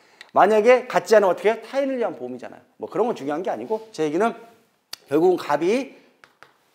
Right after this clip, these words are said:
계약을 맺었고 내가 누군가에게 잘못해서 누군가에게 손실이 생겨서 그걸 물어줌으로써 손해가 생기면 그거 채워줘.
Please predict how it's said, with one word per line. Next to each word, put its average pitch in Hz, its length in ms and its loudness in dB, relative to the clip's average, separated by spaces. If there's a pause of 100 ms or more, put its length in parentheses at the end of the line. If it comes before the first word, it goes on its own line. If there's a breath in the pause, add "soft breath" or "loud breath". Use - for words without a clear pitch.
(320)
계약을 160 360 8
맺었고 135 680 0
내가 175 640 2 (420)
누군가에게 156 840 -4
잘못해서 123 1000 -6 (640)
누군가에게 147 720 -6
손실이 214 340 -10
생겨서 165 340 -8
그걸 156 200 -8
물어줌으로써 185 1300 0 (140)
손해가 285 360 0
생기면 208 560 -6 (260)
그거 185 240 -8
채워줘. 240 520 -8